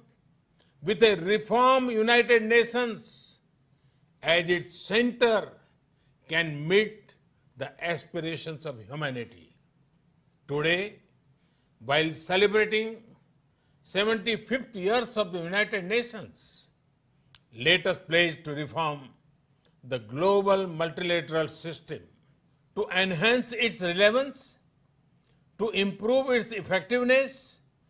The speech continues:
and to make it the basis of a new type of human-centric globalization. The United Nations was originally born for the furies of the Second World War.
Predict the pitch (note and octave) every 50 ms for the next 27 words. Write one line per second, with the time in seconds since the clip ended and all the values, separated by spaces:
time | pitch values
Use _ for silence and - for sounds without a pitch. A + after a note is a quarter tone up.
0 | _ _ _ _ _ - E3+ E3+ D3+ F3+ E3+ D3+ D3 E3 G#3 A#3 A#3+ A#3+ - B3
1 | G#3 G3 E3 E3 D#3+ C3 A#2 D3 F#3+ A3 A3+ F3+ - G#3+ G#3 F3+ F#3+ F3+ D#3 C#3
2 | E3 D#3 C#3 C#3 D#3+ F#3+ A3 A#3+ A#3+ A#3 A#3 A#3 G#3 G3 G#3 G3+ G3+ G3+ G3+ F#3+
3 | - - _ _ _ _ _ _ _ _ _ _ _ _ - B2+ G#3 A#3+ B3+ B3+
4 | C4 B3+ A3+ - - G3+ G#3 G#3 G3 G#3 G#3 F#3 D3+ C#3+ D3+ F3+ F3 F3 E3+ D#3+
5 | D3+ D3 C3 B2+ B2 A2+ - - - - _ _ _ _ _ _ _ _ _ _
6 | _ _ _ _ _ _ _ _ _ _ _ _ - A#2 A2+ B2+ C#3 E3 F#3 G3
7 | F#3+ - G3 F#3+ F3+ E3 D#3+ F3+ F#3+ F#3 F#3 F#3+ G3 G3 F3+ - E3 D#3+ F3+ F#3+
8 | F#3+ F3+ G#3 - - F3+ G3 G#3 G3+ F3 G3+ G3 G3+ G3+ F#3+ F#3 F3 D3+ E3 F3+
9 | G3 G#3+ A3 A3+ G#3+ - - _ _ _ _ _ _ _ _ _ _ _ _ _
10 | _ _ _ _ _ _ - F3+ G#3+ A3 G#3+ A#3 G#3+ - - G#3 B3 C4+ C#4+ C#4+
11 | C#4 A3+ C3+ - - - - - - _ _ _ _ _ _ _ _ _ _ _
12 | - C3+ C#3 C3 D#3+ D#3 B2+ - - E3 E3 E3 F#3+ F#3 F3 E3 D#3+ F3 F#3+ F#3
13 | F3 G#3 G#3+ G3+ F3+